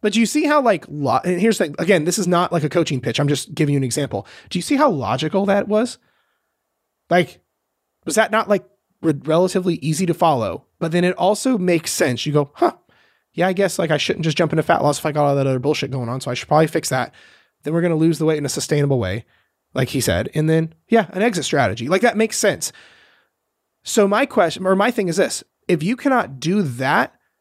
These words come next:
to your, uh, if you, you cannot, if I say, "How do you create results?" and you cannot give me an answer similar to that, I'm not saying, like, mine, but,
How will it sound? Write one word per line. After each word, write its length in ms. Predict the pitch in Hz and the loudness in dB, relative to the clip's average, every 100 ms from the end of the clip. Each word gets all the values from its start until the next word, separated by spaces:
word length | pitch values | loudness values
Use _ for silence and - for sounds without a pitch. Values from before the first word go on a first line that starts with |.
| _ _ _ _ _ _ _ _ _ _ _ - | _ _ _ _ _ _ _ _ _ _ _ -2
to 100 | 190 | 0
your, 200 | 156 - | 0 -2
uh, 80 | 160 | 0
if 200 | 160 175 | 0 -2
you, 100 | - | -4
you 180 | 190 | -4
cannot, 260 | 214 247 196 | 0 0 0
if 100 | 180 | 2
I 80 | 226 | 0
say, 300 | 220 170 - | 2 -4 -4
"How 200 | - 185 | -2 2
do 80 | 208 | 2
you 240 | 160 143 175 | 2 0 -2
create 320 | - 123 107 | 0 -2 -2
results?" 460 | 120 110 95 - - _ _ _ _ _ _ _ - | -4 -6 -10 -12 -16 _ _ _ _ _ _ _ -4
and 120 | 165 | -2
you 100 | 185 | -2
cannot 340 | 233 254 226 156 | 0 2 2 0
give 180 | 160 180 | -2 2
me 120 | 208 | 2
an 80 | 170 | 0
answer 380 | 143 160 226 180 | -2 -2 0 0
similar 440 | - 143 143 170 | 0 -2 0 0
to 100 | 185 | 2
that, 220 | 208 208 202 | 2 2 0
I'm 80 | |
not 120 | 175 147 | 0 0
saying, 240 | 165 135 | 0 0
like, 220 | 127 110 | -2 -2
mine, 460 | 131 135 98 127 135 | 0 0 0 -4 -2
but, 220 | 147 139 | -2 -2